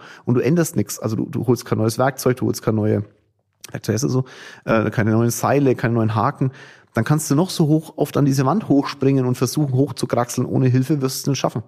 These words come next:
Das heißt, du kannst es noch so oft probieren, noch so oft etwas machen, wenn du die Handlung nicht änderst, ist es nichts mit der Bergwand hochlaufen. Deswegen überleg dir, was du tust, wenn du aus dem Coaching kommst. Also schau dir genau an, was ist die Definition. Aber es liegt an dir.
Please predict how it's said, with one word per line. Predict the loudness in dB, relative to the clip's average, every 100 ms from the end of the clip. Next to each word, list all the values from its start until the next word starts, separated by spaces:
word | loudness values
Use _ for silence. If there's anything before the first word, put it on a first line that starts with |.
| -14 -20 -20 -14
Das | -2
heißt, | -2 -2
du | -2
kannst | -2 0
es | 2
noch | 2 0
so | 0
oft | 0 -2 -6
probieren, | 0 2 4 2 -4 -20 -10 0
noch | 0
so | 2 0
oft | 0 -2
etwas | -2 -2
machen, | -2 0 0
wenn | 2 2
du | 0 -2 -2
die | 0
Handlung | 2 2 4 4 2
nicht | 0 -2
änderst, | 0 2 2 -2 -8 -8 -2
ist | -2
es | 0
nichts | -2 -2
mit | -4
der | -2
Bergwand | -2 -4 -6 -6
hochlaufen. | -4 -4 -4 -12 _ _ _ _ _ _ _ _ _ _ _ _ -6
Deswegen | -2 2 0
überleg | 0 0 2 2 2
dir, | 0 0
was | -2 -6
du |
tust, | -6 0 0 0
wenn | 0
du | 2
aus | 0
dem | -2
Coaching | 0 0 0 -8
kommst. | -8 -10 -10 -8
Also | -6
schau | -2 0 2
dir | 2
genau | 2 2 0
an, | -2 -4 -12 -20 -20 -4
was | -4 -4
ist | -4
die | 0
Definition. | 0 2 0 0 0 0 -4 -12 -20 -20 _
Aber | -2 0 2
es | 0 0
liegt | -2 0
an | -2 2
dir. | 0